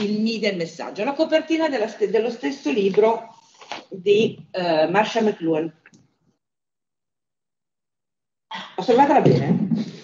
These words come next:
<laughs> perché scrive questo, questo libro e, eh, incredibilmente nel titolo c'è un errore e nessuno se ne accorge.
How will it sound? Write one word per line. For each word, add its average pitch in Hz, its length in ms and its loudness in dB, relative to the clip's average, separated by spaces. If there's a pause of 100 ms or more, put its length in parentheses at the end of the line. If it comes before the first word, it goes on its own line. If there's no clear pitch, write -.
(140)
<laughs> - 320 -14 (840)
perché 226 400 2
scrive 311 340 2
questo, 196 680 0
questo 214 260 0
libro 190 560 0
e, 214 320 2 (300)
eh, 175 420 -4
incredibilmente 247 720 2
nel 294 160 2
titolo 247 520 -4
c'è - 140 -4
un 220 120 2
errore 165 480 -2 (640)
e 208 80 -2
nessuno 233 300 0
se 269 120 -4
ne 247 60 -2
accorge. - 480 -4